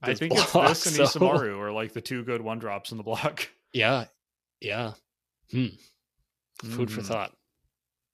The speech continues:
Speaker 2: Okay, we've got another ninja coming up here, uh,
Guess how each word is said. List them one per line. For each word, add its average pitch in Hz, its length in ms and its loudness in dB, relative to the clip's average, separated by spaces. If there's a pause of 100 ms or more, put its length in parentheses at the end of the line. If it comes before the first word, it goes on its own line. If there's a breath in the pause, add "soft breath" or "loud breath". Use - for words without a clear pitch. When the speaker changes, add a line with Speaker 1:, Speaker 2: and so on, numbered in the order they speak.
(280)
Speaker 2:
Okay, 143 280 4
we've 127 180 2
got 139 360 6
another 131 600 2
ninja 180 360 6
coming 160 280 4
up 170 160 4
here, 98 380 -4 (140)
uh, 98 420 -4